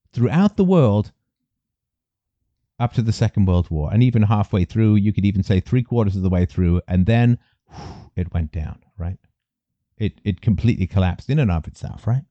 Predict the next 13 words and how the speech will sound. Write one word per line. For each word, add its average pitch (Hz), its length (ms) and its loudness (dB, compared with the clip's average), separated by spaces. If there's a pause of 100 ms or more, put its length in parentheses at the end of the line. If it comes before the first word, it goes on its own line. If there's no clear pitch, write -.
(2250)
And 156 180 6
so, 127 540 2 (1600)
if 135 160 2
you 123 100 6
look 135 200 4
at 117 60 0
Germany 156 440 2
and 117 80 4
Japan, 131 760 -2 (360)
they 127 220 2
went 170 320 4
from 104 520 2 (1700)
fairly 117 720 2